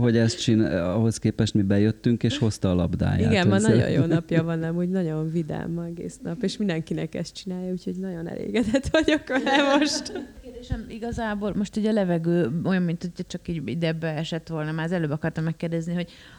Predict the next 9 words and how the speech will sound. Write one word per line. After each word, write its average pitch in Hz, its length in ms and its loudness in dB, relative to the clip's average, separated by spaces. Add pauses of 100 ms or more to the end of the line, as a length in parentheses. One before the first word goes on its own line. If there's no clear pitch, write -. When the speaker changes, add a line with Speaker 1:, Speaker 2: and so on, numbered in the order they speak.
(180)
Speaker 3:
mit 190 380 -2
tudom 180 160 -2
én, 185 120 0
amikor 170 460 0
ilyen 160 260 -2
más 165 440 -6 (180)
keramikusokat 156 1200 -4
úgy, 143 220 -4
ö, 147 140 -2